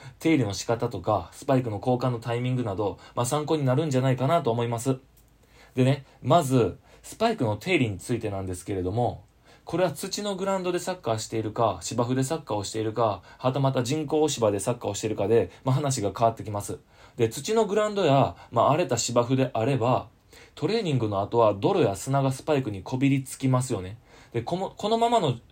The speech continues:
状態でね、次のトレーニングまで放置してしまうと、まあ、汚れがカピカピになってこびりつくんで、まあ、どんどんスパイクが傷んでしまうんですね。え、なので、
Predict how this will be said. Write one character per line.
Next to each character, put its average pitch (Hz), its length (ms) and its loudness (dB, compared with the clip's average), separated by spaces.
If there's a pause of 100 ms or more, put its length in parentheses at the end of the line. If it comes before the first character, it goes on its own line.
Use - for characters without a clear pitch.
(420)
状 127 180 2
態 127 140 0
で 110 80 -2
ね、 143 220 -4 (180)
次 151 220 -4
の 160 80 0
ト 127 120 -2
レ 127 100 2
ー 139 40 4
ニ 123 120 2
ン - 20 -6
グ 98 80 -6
ま 101 80 0
で 95 80 -2
放 139 140 0
置 127 180 -2
し - 40 -12
て 113 100 -6
し 110 120 -6
ま 113 100 -2
う 107 120 -4
と、 - 280 2 (760)
ま 135 140 4
あ、 - 20 6
汚 202 240 6
れ 160 100 4
が 110 120 2
カ - 160 -6
ピ 127 100 -8
カ 123 140 0
ピ 139 100 -2
に 165 100 0
な 135 120 -2
っ - 40 -8
て - 140 -10
こ - 120 -4
び 135 100 2
り 131 100 6
つ 131 120 -6
く 135 120 -2
ん 104 80 -4
で、 110 260 2 (260)
ま 127 100 2
あ、 131 40 4
ど 226 160 6
ん 180 60 -2
ど 120 80 2
ん 104 40 -2
ス - 120 -10
パ 190 100 2
イ 147 80 2
ク 113 80 -4
が 101 120 0
傷 135 280 0
ん 156 80 -2
で 147 80 -2
し 139 200 -4
ま 139 120 2
う 151 80 0
ん 127 40 2
で 92 80 -2
す 90 80 -10
ね。 120 180 -8 (240)
え、 - 80 -6
な 180 120 0
の 160 140 0
で、 123 260 2